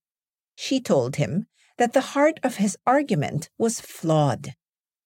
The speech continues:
He, like so many others, she argued, assumed that disability determines the quality and outcome of a person's life.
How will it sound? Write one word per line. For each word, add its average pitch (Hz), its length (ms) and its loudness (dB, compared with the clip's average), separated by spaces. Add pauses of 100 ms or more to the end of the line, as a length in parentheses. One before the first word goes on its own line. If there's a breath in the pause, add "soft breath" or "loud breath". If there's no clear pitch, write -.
(160)
He, 170 580 -2 (100)
like 139 200 0
so - 200 0
many 135 280 0
others, 139 400 0
she - 180 -4
argued, 156 560 0 (320)
assumed 208 500 2 (100)
that 190 380 2
disability 170 760 0
determines 156 640 -2
the 160 140 -6
quality 180 1000 -2
and 143 320 -2
outcome 202 720 2
of 208 140 0
a 226 80 0
person's 170 680 -2
life. 127 460 -2